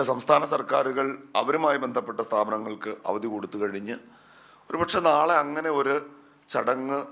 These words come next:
നടക്കാനിരിക്കുമ്പോൾ ഔദ്യോഗികമായി പ്രഖ്യാപിക്കപ്പെട്ടിട്ടില്ലെങ്കിൽ കൂടി ഇവിടെ ദാവൂദ് സാഹിബ് സൂചിപ്പിച്ച ഹിന്ദുത്വ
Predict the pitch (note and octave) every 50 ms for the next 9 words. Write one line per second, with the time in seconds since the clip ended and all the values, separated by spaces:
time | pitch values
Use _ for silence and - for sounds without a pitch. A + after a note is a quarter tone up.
0 | G#2 A2 G#2+ A#2 A2 - C3 C3 C3 C3+ B2 G2+ G#2 - - G2 F#2 F2+ E2+ D#2+
1 | B1 - - _ _ _ _ _ _ _ _ _ _ _ _ _ _ _ _ _
2 | _ _ _ _ - - C#3+ E3+ E3 E3 A3 A3 A3 G#3+ G#3 G3 F#3 E3+ D#3+ D3+
3 | D3+ D#3+ D#3 D3+ B2 - - D3 D3+ D3 D3 C#3+ D3 D3 D3 - C3+ A2+ - A#2
4 | G2 - A#2 A2 A2 G#2+ A2 A2+ A2 - - F#2+ G2+ G#2+ G#2+ F#2+ F#2 F2 F#2+ F#2
5 | - - _ _ _ _ _ _ - - - - - - C3 C#3 C3+ A#2+ B2 C3
6 | C#3+ D3 C#3+ - E3 D3+ D3 C#3+ C#3+ C3+ - - B2 B2 A#2+ A#2 - B2 B2 -
7 | - C#3+ D3 C#3+ - B2+ C3+ D3 D#3 E3 E3+ F3 F3 F3 D#3+ D3 A2+